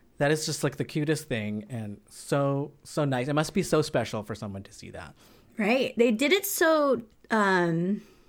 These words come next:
Speaker 2: what's the word I'm looking for? Like, they did it in the same fashion. Like, it doesn't look like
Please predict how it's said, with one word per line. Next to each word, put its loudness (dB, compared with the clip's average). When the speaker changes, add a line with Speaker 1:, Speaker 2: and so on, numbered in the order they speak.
Speaker 2:
what's -10
the 0
word 2
I'm 2
looking -2
for? -4
Like, 4
they 6
did 6
it 4
in 2
the 2
same 4
fashion. 2
Like, 4
it 4
doesn't 2
look 2
like 0